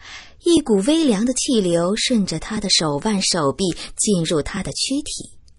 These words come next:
猪猪大惊失色，但是别说他不过是个没有法力的普通人，就算有，又怎么会是一只八阶妖兽的对手？他就这么动弹不得的任由那股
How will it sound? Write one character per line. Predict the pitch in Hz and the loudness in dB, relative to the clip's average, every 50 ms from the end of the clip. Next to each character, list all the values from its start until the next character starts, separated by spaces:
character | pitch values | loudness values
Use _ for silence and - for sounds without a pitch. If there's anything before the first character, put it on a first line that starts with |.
| - - - - - - - - | -20 -20 -20 -20 -18 -18 -18 -6
猪 | - - 196 190 190 | 2 4 4 4 4
猪 | 185 - 180 | 4 2 2
大 | - 202 180 160 | 2 2 0 0
惊 | - - 190 202 | -2 0 2 2
失 | - - 196 214 | 2 2 2 0
色， | 220 - - 196 - - - - - - - - - - - - - - - | 0 0 -2 -4 -4 -6 -12 -20 -20 -20 -20 -20 -20 -20 -20 -20 -20 -20 -8
但 | - 330 311 285 262 | -2 0 2 2 2
是 | 254 - 269 240 | 2 2 0 0
别 | 208 220 247 262 | 2 2 2 2
说 | - - 311 302 302 - - - | 2 0 0 -2 -2 -6 -10 -6
他 | - 339 | -6 -6
不 | 330 - 254 277 | -4 -2 -4 -2
过 | 277 - 302 277 | 0 0 0 0
是 | - - 285 | 0 0 0
个 | 247 240 208 | 0 2 2
没 | 202 208 | 4 6
有 | 254 285 254 | 6 6 6
法 | 247 - - 185 151 | 4 2 -2 -4 -2
力 | 165 220 226 | -2 -2 0
的 | 190 | -2
普 | 180 - - - - | -2 -4 -4 -4 -4
通 | - - 262 302 339 | -2 0 0 2 2
人， | 277 160 151 - - _ _ _ _ _ _ _ _ _ _ - | 0 -2 -4 -8 -16 _ _ _ _ _ _ _ _ _ _ -12
就 | - - 370 359 339 | -4 0 2 2 2
算 | 330 - 370 359 311 | 2 0 2 2 2
有， | 240 175 156 - - - - - - - - - - - | 2 2 0 -4 -4 -8 -16 -20 -20 -20 -20 -20 -12 -2
又 | - 311 285 247 | 2 4 4 4
怎 | 262 247 208 190 | 4 4 2 2
么 | 190 202 | 2 0
会 | 220 - 254 226 | 2 2 2 2
是 | 214 - | 2 0
一 | 226 208 226 208 175 | 0 0 2 0 0
只 | - - 233 254 247 - - - | 0 0 0 0 0 -2 -8 -4
八 | - 294 285 285 285 | -2 0 0 0 0
阶 | - - 285 277 | 0 0 2 2
妖 | 285 320 320 320 | 4 2 2 2
兽 | - - 311 | 2 2 2
的 | 208 156 | 0 0
对 | - 175 156 147 | -2 -2 0 2
手？ | - - - - - _ - - - - _ _ _ _ - - - - - - - - - - - - - - | 2 0 0 -2 -8 _ -20 -20 -20 -20 _ _ _ _ -20 -20 -20 -20 -20 -20 -20 -20 -20 -20 -20 -20 -16 -12
他 | - - 320 320 | -6 -4 -2 0
就 | - 330 | 0 0
这 | 320 - 359 359 330 | 2 2 2 4 6
么 | 269 240 214 | 6 4 4
动 | 214 294 285 254 233 | 4 4 4 4 4
弹 | - - 226 208 | 4 2 2 2
不 | 208 220 | 2 2
得 | 208 - 185 175 180 185 | 2 2 2 2 2 2
的 | 208 214 196 190 180 175 - - - | 2 2 2 2 2 0 -4 -8 -4
任 | - 220 233 214 196 180 | 2 4 4 6 4 2
由 | 160 160 170 | 0 0 2
那 | 196 214 214 196 180 | 2 2 2 0 -2
股 | - - 147 - - | -2 -2 -4 -4 -4